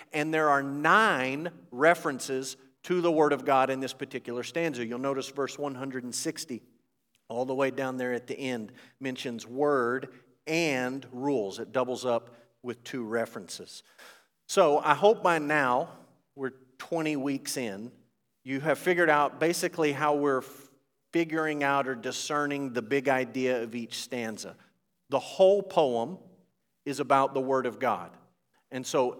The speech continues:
every big idea that we've pulled throughout this, uh, sermon series has dealt with the Word of God in some way, shape, or form.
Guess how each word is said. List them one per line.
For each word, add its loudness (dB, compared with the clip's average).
every 2
big 0
idea 0
that -2
we've -8
pulled -4
throughout -2
this, -6
uh, -12
sermon 0
series -4
has -6
dealt 4
with -2
the -2
Word 0
of -4
God 0
in -6
some -4
way, 0
shape, -6
or -6
form. 0